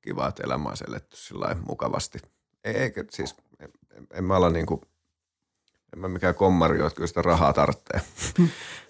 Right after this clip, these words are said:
Speaker 1: <laughs> Rahaa tarvitsee, en, en, en mene mihinkään, mihinkään sillä lailla ääripäähän sen, sen suhteen, mut me hirveän vähän tuossa kiinnitetään vaan niinku itsemme, niinku sisälle, sisälle päin huomiota, että me haetaan,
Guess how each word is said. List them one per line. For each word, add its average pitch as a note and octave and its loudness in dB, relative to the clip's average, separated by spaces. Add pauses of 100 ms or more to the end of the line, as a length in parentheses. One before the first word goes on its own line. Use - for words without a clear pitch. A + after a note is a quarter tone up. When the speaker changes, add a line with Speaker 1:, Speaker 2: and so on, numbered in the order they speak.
(280)
Speaker 1:
<laughs> - -16
Rahaa A#2+ 4
tarvitsee, F2 2
en, D#2+ -4 (380)
en, - -12
en F#2 -6
mene E2 -4
mihinkään, E2 -4
mihinkään E2 -2
sillä - -6
lailla E2 2
ääripäähän E2 0 (600)
sen, - -4 (160)
sen F2 0
suhteen, E2 0
mut E2 0 (1300)
me G2+ 8
hirveän F#2 6
vähän D#2 2
tuossa D2 -4
kiinnitetään C#2+ -6
vaan C#2 -2
niinku D2 -2 (340)
itsemme, - -4 (380)
niinku F2 -4
sisälle, G#2+ 6
sisälle G#2+ 4
päin F2 2
huomiota, D#2 2
että - -8
me C#2 -10 (320)
haetaan, C#2 0